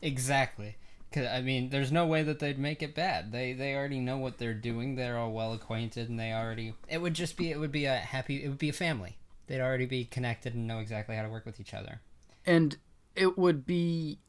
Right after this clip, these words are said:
Speaker 2: if they kept it in the same animated, like, vein as Into the Spider-Verse, it would be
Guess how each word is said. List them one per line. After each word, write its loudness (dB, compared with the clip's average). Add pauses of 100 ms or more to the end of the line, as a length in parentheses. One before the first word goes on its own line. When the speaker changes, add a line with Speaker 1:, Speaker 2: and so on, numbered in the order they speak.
(300)
Speaker 2:
if 6
they 8 (260)
kept 0
it 2
in 2
the 2
same 0 (140)
animated, 0
like, -6
vein -4
as -6
Into -6
the -8
Spider-Verse, -4 (420)
it -10
would -8
be 0